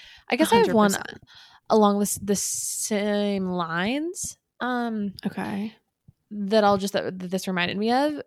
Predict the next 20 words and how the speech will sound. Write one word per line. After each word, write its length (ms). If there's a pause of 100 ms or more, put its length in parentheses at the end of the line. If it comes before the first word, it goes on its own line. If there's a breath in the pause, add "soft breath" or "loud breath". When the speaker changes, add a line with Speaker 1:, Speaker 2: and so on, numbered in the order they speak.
(280)
Speaker 1:
And 200
this 200
is 60
almost 240
like 120
a 60
warning. 680
Like, 260 (200)
this 220
tip 280
is 200
to 540
Speaker 2:
Hmm. 140
Speaker 1:
do 180
something 380
to 160
avoid 600 (400)
further 300
damage. 460
But 120